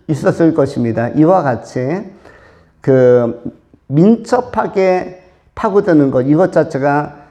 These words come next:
생명을 그 보존하는 데도 굉장히 중요하고 동물과 식물들이 살아가는 데도, 어, 중요한 것처럼 우리들에게 있어서도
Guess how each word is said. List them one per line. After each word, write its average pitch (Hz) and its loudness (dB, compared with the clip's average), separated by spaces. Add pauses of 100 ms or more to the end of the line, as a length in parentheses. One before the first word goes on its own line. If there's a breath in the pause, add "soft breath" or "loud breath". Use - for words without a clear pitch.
(140 loud breath)
생명을 151 0
그 120 -2 (100)
보존하는 151 2
데도 127 -2
굉장히 123 -4
중요하고 127 -4
동물과 139 2
식물들이 123 -2
살아가는 143 -4
데도, 156 -4 (380 loud breath)
어, 113 -4
중요한 135 0
것처럼 117 -4 (300 soft breath)
우리들에게 135 2
있어서도 120 -4